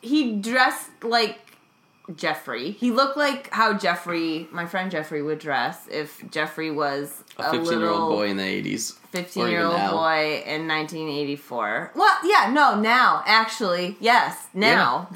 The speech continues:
Speaker 1: That is how he would dress now. And he would fucking kill
Speaker 2: Slay
Speaker 1: it.
Speaker 2: it.
Speaker 1: Kill it.
Speaker 2: So let's talk a little about Woody.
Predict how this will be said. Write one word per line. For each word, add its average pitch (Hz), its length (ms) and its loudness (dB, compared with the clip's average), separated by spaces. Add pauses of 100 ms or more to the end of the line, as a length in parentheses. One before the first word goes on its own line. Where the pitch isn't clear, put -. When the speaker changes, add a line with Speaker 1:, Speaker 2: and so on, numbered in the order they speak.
(160)
Speaker 1:
That 233 60 2
is 220 120 -2
how 214 280 4
he 214 100 0
would 190 200 -2
dress 170 380 -2 (300)
now. 151 720 0 (880)
And 170 140 -8
he 170 80 -8
would 143 160 -10
fucking 156 680 -16 (400)
kill - 80 -20
Speaker 2:
Slay 370 680 2
Speaker 1:
it. - 300 -2 (120)
Speaker 2:
it. 208 60 -18 (260)
Speaker 1:
Kill 120 160 -14 (100)
it. - 100 -20
Speaker 2:
So - 180 -2
let's 190 180 -2
talk 254 160 -2
a 262 40 2
little 226 160 2
about 165 280 -2
Woody. 131 540 -4